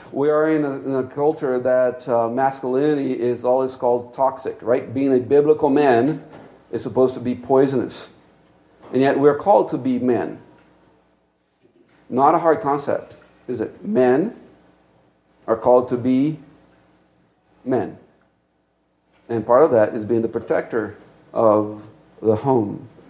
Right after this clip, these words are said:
You are the one who dwells with your wife as a weaker vessel, not because she's less than you,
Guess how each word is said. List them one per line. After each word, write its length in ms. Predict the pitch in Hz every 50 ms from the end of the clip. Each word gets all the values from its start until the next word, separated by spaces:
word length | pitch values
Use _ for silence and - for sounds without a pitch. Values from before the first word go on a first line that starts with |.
| - - - - _ - -
You 260 | 117 117 127 139 139
are 160 | 139 131 135 131
the 100 | 131 127
one 480 | 120 127 127 117 110 113 117 123 131
who 200 | 123 123 117 120
dwells 400 | 113 120 117 120 120 127 135 139
with 140 | 160 156 160
your 100 | 180 175
wife 320 | - 175 113 110 113 117
as 120 | 120 117 113
a 60 | 123
weaker 260 | 123 127 123 - 127
vessel, 340 | 113 139 151 185 185 - 143
not 320 | 127 135 165 208 214 -
because 340 | 165 160 160 175 151 156 151
she's 340 | - - 147 131 - - -
less 320 | 139 131 135 131 - -
than 260 | - - 139 120 110 120
you, 360 | 165 233 196 135 90 -